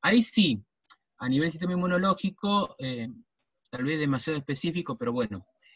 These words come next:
eh, la parte dentro de lo que es la, la inmunidad innata, está el sistema de complemento, ¿bien?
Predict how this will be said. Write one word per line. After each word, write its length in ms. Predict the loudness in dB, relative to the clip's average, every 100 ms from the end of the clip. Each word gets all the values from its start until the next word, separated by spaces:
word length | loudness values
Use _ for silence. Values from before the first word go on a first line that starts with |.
| _
eh, 480 | -14 -12 -12 -16 -20 _ _ _ _
la 200 | -4 0
parte 300 | 2 0 0
dentro 240 | -2 0
de 60 | 0
lo 120 | 0
que 140 | 0 0
es 40 |
la, 720 | 2 0 0 -2 -4 -6 -10 -16 _
la 80 | -6
inmunidad 440 | -2 0 2 2 0
innata, 600 | 0 0 0 -2 -4 -6 _ _ _ _
está 280 | -14 -6 -4
el 60 | -2
sistema 360 | -2 0 2
de 80 | 2
complemento, 760 | 2 0 2 2 0 -2 -10 -20 _ _ _ _ _ _ _
¿bien? 320 | -8 -8